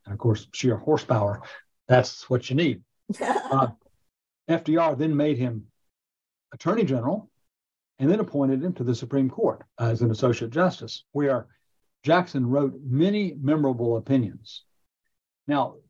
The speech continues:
Speaker 2: And I've read, by the
Speaker 1: F D R
Speaker 2: way, uh, the, I also read that Jackson was the only person to hold those three positions, Solicitor General, Attorney General, and Supreme Court Justice, which is
Speaker 1: Yeah,
Speaker 2: a
Speaker 1: that's right.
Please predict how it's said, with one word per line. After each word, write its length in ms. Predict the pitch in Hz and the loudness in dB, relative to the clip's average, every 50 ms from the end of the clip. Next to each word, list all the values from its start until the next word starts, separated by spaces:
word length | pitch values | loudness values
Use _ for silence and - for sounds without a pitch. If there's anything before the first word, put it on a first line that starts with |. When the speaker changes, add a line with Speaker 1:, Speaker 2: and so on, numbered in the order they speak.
| _ - | _ -4
Speaker 2:
And 100 | 285 269 | -2 -2
I've 120 | 254 - | 0 0
read, 180 | 262 294 320 294 | 0 0 0 0
by 140 | 247 233 233 | 0 0 2
the 60 | - | 2
Speaker 1:
F 40 | 214 | 2
D 60 | 208 | 2
R 40 | 214 | 2
Speaker 2:
way, 200 | 214 208 175 - - | 0 -2 -4 -2 -2
uh, 100 | 214 - - 190 | -2 -2 0 -2
the, 120 | 214 220 | -2 0
I 120 | 170 233 254 | 0 2 0
also 260 | 254 240 - - 233 | 0 -2 -2 -4 -4
read 280 | 220 214 208 202 170 170 | -2 0 0 0 0 0
that 180 | 196 - - - - - - | -2 -2 -2 -8 -16 -4 0
Jackson 340 | 240 226 220 - - 226 196 | 2 2 2 2 -2 -4 -4
was 100 | 180 170 | -2 -2
the 100 | 202 - | 0 0
only 240 | 226 220 214 202 | 2 2 0 0
person 420 | 196 - - 214 214 - - 196 170 | 0 0 0 0 0 0 -4 -2 -2
to 100 | 190 175 | 0 2
hold 300 | - 214 202 170 160 - _ | 4 4 4 2 0 -4 _
those 220 | - 208 196 185 - | 0 2 2 2 0
three 140 | - 202 185 | -2 -2 0
positions, 560 | - 202 165 175 214 208 - - 180 165 - | 0 0 0 2 0 0 0 -2 -2 -2 -2
Solicitor 380 | 190 190 180 170 - 175 185 170 | 2 2 2 2 0 -2 -2 0
General, 360 | 147 185 180 175 175 170 170 | 0 0 0 2 2 2 0
Attorney 300 | 175 165 - 190 175 165 | 0 0 -2 -2 -2 0
General, 320 | 160 175 170 170 165 165 | 2 2 2 2 2 2
and 180 | 160 160 160 - | 0 -2 -4 -6
Supreme 340 | - - - - 196 160 170 | -8 -8 -4 -2 -2 -2 0
Court 220 | - - 107 - | -2 -4 -4 0
Justice, 400 | 185 185 208 - - - - - | 0 0 0 0 -2 -6 -6 -6
which 160 | - 156 - | -8 -6 -4
is 180 | 160 147 - - - | -6 -6 -6 -6 -2
Speaker 1:
Yeah, 200 | 139 135 135 - - - _ _ | 0 0 0 -2 -6 -12 _ _
Speaker 2:
a 60 | - | -10
Speaker 1:
that's 240 | 151 120 117 117 - | -6 -4 -6 0 2
right. 220 | 135 120 101 92 | 2 2 2 2